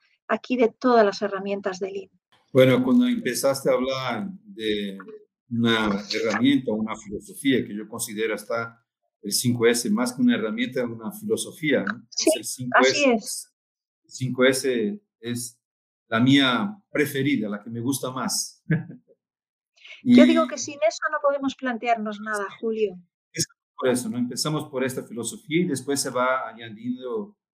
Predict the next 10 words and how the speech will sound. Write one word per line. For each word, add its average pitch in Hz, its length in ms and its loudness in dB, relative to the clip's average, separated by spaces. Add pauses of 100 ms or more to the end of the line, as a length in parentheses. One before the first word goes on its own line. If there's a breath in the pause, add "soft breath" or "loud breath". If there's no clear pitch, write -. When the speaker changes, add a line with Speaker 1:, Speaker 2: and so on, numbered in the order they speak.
(200)
Speaker 2:
otras, 113 520 -2
otras 113 400 -10
filosofías, 107 640 -4 (140)
¿no? 220 120 -10
Speaker 1:
Exacto. - 260 -20 (100)
Y 247 60 -4
vamos 233 340 6
Speaker 2:
Otras - 0 -
Speaker 1:
construyendo. 135 580 4
Speaker 2:
herramientas. 127 540 -4